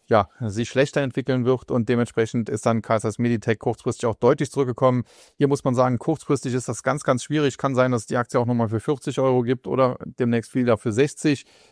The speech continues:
Auf lange Sicht, äh, denke ich, dass sie wieder dreistellig notieren wird, sprich hundert und mehr. Aber kurzfristig, wie gesagt, ein absolutes Wabonspiel und, äh, das muss man schon mögen. Dann der S dax.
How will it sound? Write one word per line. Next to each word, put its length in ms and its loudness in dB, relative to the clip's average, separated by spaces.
Auf 160 -2
lange 220 0
Sicht, 340 -2
äh, 160 4
denke 320 -2
ich, 100 -4
dass 160 0
sie 100 -6
wieder 160 2
dreistellig 540 0
notieren 380 -2
wird, 180 0
sprich 320 -6
hundert 380 0
und 200 -2
mehr. 240 2
Aber 140 2
kurzfristig, 720 -2
wie 100 -4
gesagt, 280 0
ein 80 -4
absolutes 540 -4
Wabonspiel 680 0
und, 380 -4
äh, 160 2
das 220 -2
muss 180 -6
man 140 -4
schon 180 -2
mögen. 300 2
Dann 160 2
der 100 4
S 160 0
dax. 380 0